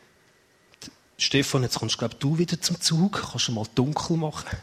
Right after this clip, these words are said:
<laughs> Hey, jetzt ist ganz dunkel. Jetzt weiss ich nicht, dort oben im Ecke von mir aus gesehen, rechts könnte mal jemand das He-,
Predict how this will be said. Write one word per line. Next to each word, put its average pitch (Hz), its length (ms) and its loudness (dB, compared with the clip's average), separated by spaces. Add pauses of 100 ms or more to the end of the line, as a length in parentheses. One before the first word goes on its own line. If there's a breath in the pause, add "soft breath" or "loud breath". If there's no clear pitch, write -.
<laughs> - 340 6 (1200 loud breath)
Hey, 170 180 0
jetzt - 200 0
ist - 160 4
ganz - 300 -2
dunkel. - 440 -8 (360 loud breath)
Jetzt - 180 0
weiss 147 240 10
ich 170 80 8
nicht, 185 420 4
dort - 260 4
oben 196 340 10
im 156 180 6
Ecke 160 640 4 (680)
von 147 280 2
mir 180 260 8
aus 180 180 6
gesehen, 135 400 2 (100)
rechts 131 880 2 (420 loud breath)
könnte 214 480 4
mal 196 240 6
jemand 165 520 2 (260 loud breath)
das - 180 -6
He-, - 180 -2